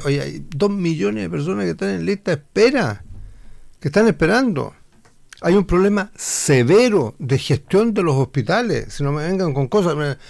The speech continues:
"Gobierno, póngale más plata". No, si no es un problema de más plata, es un problema de gestión distinta.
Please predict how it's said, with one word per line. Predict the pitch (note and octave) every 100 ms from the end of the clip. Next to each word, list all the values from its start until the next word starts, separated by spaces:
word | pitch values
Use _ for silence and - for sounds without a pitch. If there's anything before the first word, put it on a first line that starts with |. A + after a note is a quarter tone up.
| - - -
"Gobierno, | B2 C#3+ - D3+ D3 C#3+
póngale | E3 C#3+ C#3+
más | C#3 -
plata". | D#3 C#3+ C#3
No, | F#3
si | F#3+ G3+
no | F#3+ B3
es | C4+
un | A3
problema | F3+ E3+ D3+
de | C3
más | A#2 -
plata, | B2+ F#2 G#2+
es | D#3+
un | D#3+
problema | G3+ A3 G#3
de | F3
gestión | C#3+ - C#3+ - C4+ C4
distinta. | A3+ D4 C4+ - G#2 D2+ -